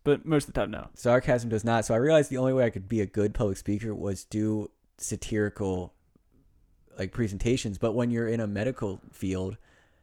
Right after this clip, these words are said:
Speaker 2: there isn't anything satire about that.
Speaker 1: Right.
Speaker 2: <laughs>
Speaker 1: Oh, this hurts so bad.
Speaker 2: Yeah.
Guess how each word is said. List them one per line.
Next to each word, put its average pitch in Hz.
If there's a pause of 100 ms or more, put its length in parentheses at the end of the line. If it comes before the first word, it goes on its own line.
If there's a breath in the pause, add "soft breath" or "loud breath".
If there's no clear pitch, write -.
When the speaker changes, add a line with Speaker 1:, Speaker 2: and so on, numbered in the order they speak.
(280)
Speaker 2:
there 110
isn't 110
anything 101
satire 98
about 95
that. - (1400)
Speaker 1:
Right. 151
Speaker 2:
<laughs> 605 (2250 loud breath)
Speaker 1:
Oh, 196
this 208
hurts 202
so 190
bad. 170
Speaker 2:
Yeah. 135